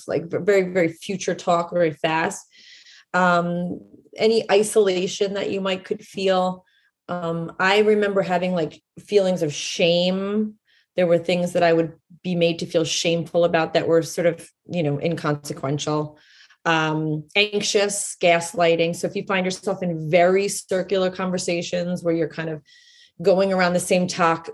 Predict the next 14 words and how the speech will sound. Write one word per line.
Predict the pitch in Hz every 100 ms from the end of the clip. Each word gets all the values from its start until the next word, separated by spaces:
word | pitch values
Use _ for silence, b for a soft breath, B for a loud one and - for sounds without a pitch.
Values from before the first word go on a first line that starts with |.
| _
topic | - 170 170 170
over | 170 170
and | 170
over | 165 165
and | 160
over | 160 160
again, | 165 165 160 165 151 b b b -
um, | 165
that's | 156 151 175
a |
red | 160 151
flag. | - 156 151 151
Inconsistency, | 214 214 202 185 190 - 185 185 185 180 180 180 - _ _
um, | - 156 151 151 151